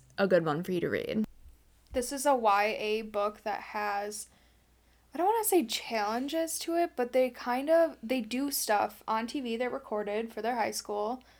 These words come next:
Speaker 2: They're contestants. I read this one a while ago, so I'm not fully remembering the plot, but I think that they do stuff on T V, like
Speaker 1: They do,
Speaker 2: challenges.
Speaker 1: yeah.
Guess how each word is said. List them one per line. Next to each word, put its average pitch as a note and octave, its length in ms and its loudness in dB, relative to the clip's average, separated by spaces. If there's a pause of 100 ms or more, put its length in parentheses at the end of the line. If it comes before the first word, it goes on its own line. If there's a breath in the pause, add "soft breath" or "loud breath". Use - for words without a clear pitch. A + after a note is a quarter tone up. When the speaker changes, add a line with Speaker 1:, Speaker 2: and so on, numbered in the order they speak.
(120)
Speaker 2:
They're G#3 100 -6
contestants. A#3+ 1000 -4 (1000 soft breath)
I A#3 80 4
read B3 220 0
this C#4 200 -6
one D#4 160 -2
a D4+ 60 -2
while A#3 540 2
ago, D#4 240 0
so C#4+ 160 -4
I'm B3+ 120 0
not A3+ 260 0
fully A#3+ 320 -2
remembering A#3+ 540 -2
the A#3 80 -4
plot, G#3+ 280 0
but C#4+ 80 0
I C4 100 -2
think B3 360 -6
that E4+ 160 -2
they F4+ 100 2
do A#3 260 -4
stuff G#3 400 0
on A3 220 -2
T A3 220 -8
V, G#3+ 260 -4
like G3+ 140 -6
Speaker 1:
They A3+ 120 10
do, A3 80 12
Speaker 2:
challenges. G#3 480 6
Speaker 1:
yeah. G#3 300 10